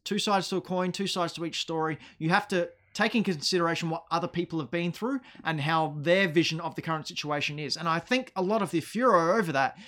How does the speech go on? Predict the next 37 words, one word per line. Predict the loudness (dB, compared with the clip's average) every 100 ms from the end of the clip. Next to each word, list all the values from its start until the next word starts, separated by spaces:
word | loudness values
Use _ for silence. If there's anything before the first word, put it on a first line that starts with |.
| -12 -4
is | -2
the | -2
fact | 0 2 2 0
that | -4
people | -2 -2 -2 0
aren't | -2 -2 0
used | 0 2
to | 2
that, | 2 2 -4
especially | -2 0 0 0 0
in | 0
games. | 0 0 -2
You're | -2 0
used | 0
to | -2
being, | -2 0 4
"Oh, | 4
this | 4 0
is | 0
the | 2
good | 2 2
person. | 0 0 -4 -12 -16 -2
I'm | 4 6 6
the |
good | 4 2
person | 2 0 0
because | -4 -2
I'm | -2 -2
clean, | -4 -4 -4
killing | -4 -2 -2
those | -4
bad | -2 -2 -2
people." | -6 -8 -14 -18 -12 -2
As | 0
soon | 2 4
as, | 4 2 -2 -12 -20 -18 0
um, | 4 6 4